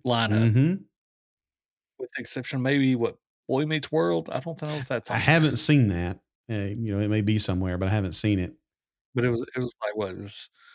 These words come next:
Speaker 1: Full House, Step
Speaker 2: Step
Speaker 1: by
Speaker 2: by Step.
Speaker 1: Step, Family
Speaker 2: Mm-hmm.
Speaker 1: Matters, and what was the, what was the other, there was another one.
Speaker 2: Uh, now the precursor to
Speaker 1: Strange Par-
Speaker 2: A Perfect Strangers?
Speaker 1: No, what's, yeah, Perfect
Speaker 2: Yeah.
Speaker 1: Strangers.
Speaker 2: Yeah,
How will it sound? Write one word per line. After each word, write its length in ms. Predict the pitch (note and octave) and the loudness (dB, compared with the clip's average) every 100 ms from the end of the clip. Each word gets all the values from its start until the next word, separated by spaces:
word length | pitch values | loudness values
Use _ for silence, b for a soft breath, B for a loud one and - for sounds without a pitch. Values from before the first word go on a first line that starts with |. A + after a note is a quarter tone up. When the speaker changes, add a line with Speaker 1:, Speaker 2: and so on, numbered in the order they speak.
| b b - | b b 0
Speaker 1:
Full 180 | D#3 C#3 | 2 4
House, 360 | C#3 C#3+ C#3 | 4 4 2
Step 260 | - C3+ A2+ | 0 0 0
Speaker 2:
Step 40 | |
Speaker 1:
by 160 | B2 B2+ | 2 2
Speaker 2:
by 60 | |
Step. 100 | A2+ | 2
Speaker 1:
Step, 360 | B2+ C3 C3+ C3+ _ - | 2 2 2 0 _ -2
Family 280 | B2+ C3 B2+ | 0 2 2
Speaker 2:
Mm-hmm. 80 | |
Speaker 1:
Matters, 720 | A2+ C3 B2 C3+ C3+ - - - - | 4 4 4 2 0 -4 -12 -20 -18
and 100 | G2+ | -16
what 240 | - C3 | -8 -2
was 160 | C#3+ - | -2 -2
the, 120 | - - _ | -8 -16 _
what 100 | C#3+ | -8
was 120 | C#3+ C3+ | -6 -2
the 80 | |
other, 240 | A#2+ A2+ G2+ | -2 -2 -6
there 120 | C3 | -8
was 100 | A#2+ | -6
another 300 | A2+ G#2+ F#2+ | -6 -6 -6
one. 120 | F2+ - - _ _ _ - | -8 -8 -10 _ _ _ -2
Speaker 2:
Uh, 880 | C3 D3 E3 E3+ E3+ E3+ E3 D#3+ C#3+ | 2 4 4 4 4 6 6 4 4
now 160 | C3 | 4
the 120 | B2+ G#2+ | 2 2
precursor 720 | - F#3+ - E3 D3+ B2 A#2 | 0 -2 0 0 2 0 0
to 220 | - B2 - - | -2 -8 -14 -8
Speaker 1:
Strange 400 | - D#3 E3+ - | 0 2 2 2
Par- 180 | E3+ - _ _ _ _ _ | 0 0 _ _ _ _ _
Speaker 2:
A 40 | - | -2
Perfect 320 | C#3 C3 A#2 | 2 2 2
Strangers? 540 | - C3+ C#3 C#3 C#3 | 2 4 4 4 2
Speaker 1:
No, 80 | C3+ C3+ | 0 -4
what's, 320 | C3 - - _ _ _ _ _ _ - | -8 -12 -20 _ _ _ _ _ _ 0
yeah, 240 | F3 C#3+ A#2+ | 4 4 2
Perfect 360 | C#3+ A#2+ - | -2 -2 -6
Speaker 2:
Yeah. 80 | A2+ | -6
Speaker 1:
Strangers. 320 | F#2+ F2 - - _ _ _ _ _ _ _ _ _ _ _ _ _ _ - | -6 -6 -8 -16 _ _ _ _ _ _ _ _ _ _ _ _ _ _ -10
Speaker 2:
Yeah, 300 | G2+ G2 G#2 | -2 0 0